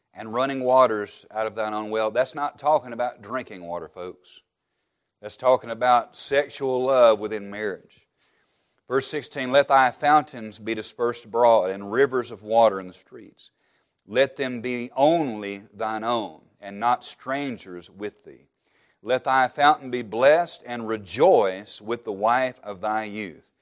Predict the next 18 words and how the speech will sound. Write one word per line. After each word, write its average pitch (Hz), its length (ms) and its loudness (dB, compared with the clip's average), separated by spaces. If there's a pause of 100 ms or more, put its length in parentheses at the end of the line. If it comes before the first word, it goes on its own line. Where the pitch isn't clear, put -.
(440)
Let 127 180 4
her 135 140 -2
be 135 220 -2
as 131 120 -2
the 117 100 -8
loving 120 360 4
hind 135 500 -2
and 104 100 -8
pleasant 110 440 -4
roe. 131 500 0 (400)
Let 127 180 0
her 139 140 6
breast 143 400 2
satisfy 147 680 2
thee 117 220 -2
at 117 60 0
all 123 220 6
times, 127 720 -8